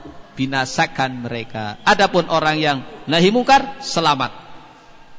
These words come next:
Adapun orang yang menasehati orang yang ingkar mungkar, para ulama beda pendapat. Selamat atau tidaknya?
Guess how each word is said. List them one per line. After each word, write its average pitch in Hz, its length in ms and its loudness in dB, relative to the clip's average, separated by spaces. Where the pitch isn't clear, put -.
Adapun 226 520 4
orang 240 200 8
yang 233 200 6
menasehati 233 880 4
orang 226 320 4
yang 220 160 2
ingkar 220 240 4
mungkar, 269 640 2
para 202 200 8
ulama 214 280 6
beda 190 160 6
pendapat. 160 640 2
Selamat 190 400 2
atau 165 120 0
tidaknya? 117 400 -2